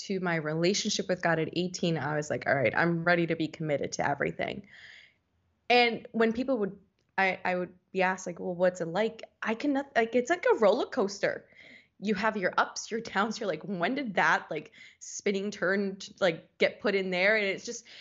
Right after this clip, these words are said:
it's incredible. It is the least boring experience of my life. If you think that church is boring, relationship with God is boring. I love what, um, Saint Jose Maria Escri-, Escriva says. He says that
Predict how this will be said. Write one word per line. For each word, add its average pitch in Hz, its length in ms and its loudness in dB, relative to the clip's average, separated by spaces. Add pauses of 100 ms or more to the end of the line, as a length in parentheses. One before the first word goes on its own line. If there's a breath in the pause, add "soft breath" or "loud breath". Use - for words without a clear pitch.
(260 loud breath)
it's 277 220 0
incredible. 269 680 0
It 233 120 0
is 247 180 -6 (240)
the 208 380 -2
least 285 580 2 (400)
boring 233 560 4
experience 226 640 -2
of 202 60 0
my 185 140 6
life. 170 280 6
If 190 140 -2
you 180 100 -4
think 269 220 -2
that 277 140 2
church 262 240 2
is 220 120 -6
boring, 190 320 -2 (320 loud breath)
relationship - 800 0
with 262 240 2
God 196 180 4
is 196 140 0
boring. 170 440 -2 (420 loud breath)
I 185 60 -2
love 202 360 2
what, 202 320 2
um, 170 340 -2
Saint 175 240 -8
Jose 175 200 -2
Maria 160 300 0
Escri-, 160 360 0 (200)
Escriva 165 340 -2
says. 156 280 0
He 175 80 0
says 170 240 0
that 170 340 2